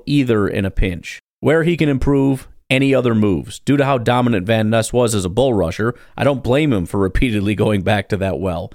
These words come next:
That being said, N F L offensive linemen are unlikely to afford him the same luxury. Exactly what I said. You can get away with that in college, you can't in the N F L. If they watch tape on you and, and they tell you, "This guy is only gonna bull rush,"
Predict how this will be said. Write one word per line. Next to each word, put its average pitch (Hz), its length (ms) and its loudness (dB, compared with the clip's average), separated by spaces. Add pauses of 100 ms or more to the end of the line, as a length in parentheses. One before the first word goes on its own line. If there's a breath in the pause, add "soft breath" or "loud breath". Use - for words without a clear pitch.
(280 loud breath)
That 147 220 0
being 147 220 2
said, 107 400 0
N 117 120 0
F 131 200 -2
L 113 200 2
offensive 107 360 -2
linemen 101 280 0
are 92 140 -2
unlikely 120 420 0
to 104 120 0
afford 104 300 0
him 104 100 0
the 95 60 -2
same 98 240 -2
luxury. 85 380 -4
Exactly 101 460 -2
what 98 160 -2
I 90 80 -2
said. 87 320 -10 (160)
You 110 100 -2
can 127 100 2
get 131 120 2
away 135 180 2
with 123 120 0
that 117 160 2
in 104 60 -6
college, 107 340 0
you 98 60 -4
can't 92 300 -4
in 90 80 -2
the 85 120 -2
N 80 100 -6
F 82 120 -10
L. 73 140 -10 (380)
If 107 160 0
they 123 140 2
watch 135 300 0
tape 120 280 0
on 113 160 2
you 110 300 2
and, 98 380 -2
and 101 200 -2
they 101 100 0
tell 117 260 0
you, 104 180 0
"This 120 240 0
guy 113 200 2
is 101 80 0
only 110 320 0
gonna 107 160 0
bull 104 280 0
rush," 120 300 0